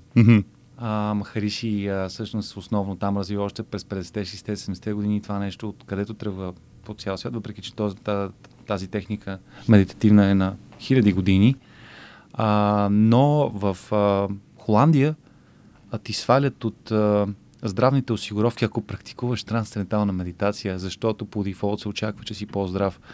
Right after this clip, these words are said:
Speaker 2: Представяш си колко напредничаво разсъждават хората за това, а, за да знаят, че ти ако медитираш, наистина си по-здрав и ти казват: „Ми, ти няма нужда да плащаш толкова, колкото другите, които, примерно, павкат, а, живеят нездравословно, пият“ и така нататък.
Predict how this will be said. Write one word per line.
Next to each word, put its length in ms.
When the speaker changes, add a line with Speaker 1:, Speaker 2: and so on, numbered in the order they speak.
Speaker 2:
Представяш 280
си 140
колко 960
напредничаво 920
разсъждават 580
хората 460
за 120
това, 540
а, 380
за 160
да 140
знаят, 360
че 140
ти 140
ако 240
медитираш, 540
наистина 460
си 160
по-здрав 560
и 40
ти 100
казват: 200
„Ми, 80
ти 120
няма 200
нужда 200
да 80
плащаш 320
толкова, 240
колкото 260
другите, 280
които, 240
примерно, 200
павкат, 760
а, 200
живеят 500
нездравословно, 800
пият“ 260
и 40
така 200
нататък. 400